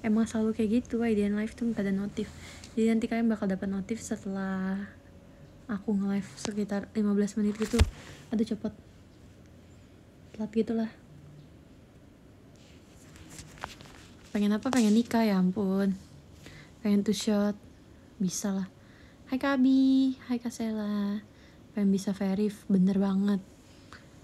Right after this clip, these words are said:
Pengen meet up sama Liar tahun depan. Semoga bisa ya, Kak Joy. Bisa, Kak Yang,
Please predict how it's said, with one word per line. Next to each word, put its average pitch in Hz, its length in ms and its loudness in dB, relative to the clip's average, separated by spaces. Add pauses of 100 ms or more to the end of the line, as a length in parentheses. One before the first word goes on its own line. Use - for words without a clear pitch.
(200)
Pengen 196 280 2
meet 202 200 0
up 202 160 -8
sama 196 240 2
Liar 208 240 2
tahun 202 280 0
depan. 196 400 -2 (880)
Semoga 208 320 2
bisa 202 240 0
ya, 240 240 0
Kak 220 80 0
Joy. 220 320 0 (2500)
Bisa, 202 220 -2
Kak 202 160 -2
Yang, 220 200 2